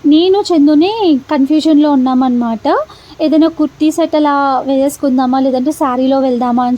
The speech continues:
చెప్పేసి. So, రెండు పెట్టుకుందాం, అక్కడ ఏది వేసుకోవాలి అనిపిస్తే అది వేసుకుందాం అని చెప్పేసి రెండు అయితే పెట్టేసుకున్నాము. ఇంకా శారీలోకి జ్యువెలరీ, బ్యాంగిల్స్ అవన్నీ పెట్టేసుకున్నాను. నెక్స్ట్ మార్నింగ్ హడావిడి లేకుండా ఉంటుంది అని చెప్పేసి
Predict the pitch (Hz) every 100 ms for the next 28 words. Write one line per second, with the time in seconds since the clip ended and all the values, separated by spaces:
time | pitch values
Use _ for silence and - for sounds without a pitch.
0 | 262 233 226 226 277 494 - - - -
1 | 330 285 269 349 359 339 - 311 294 349
2 | 480 453 294 - 277 269 262 285 294 311
3 | 320 285 - 285 285 - 285 285 277 262
4 | 254 370 370 262 269 - 277 262 262 269
5 | 262 262 269 359 285 247 269 262 262 240
6 | 240 254 - 233 233 233 277 640 - -
7 | - - 302 277 294 269 262 302 294 294
8 | 302 233 262 262 262 262 226 247 254 254
9 | 269 262 269 247 254 330 330 285 285 277
10 | 277 254 233 220 349 622 - - - 311
11 | - 277 277 269 285 349 392 381 302 269
12 | 269 269 277 269 262 269 254 262 247 240
13 | 254 240 254 247 262 247 233 226 - 403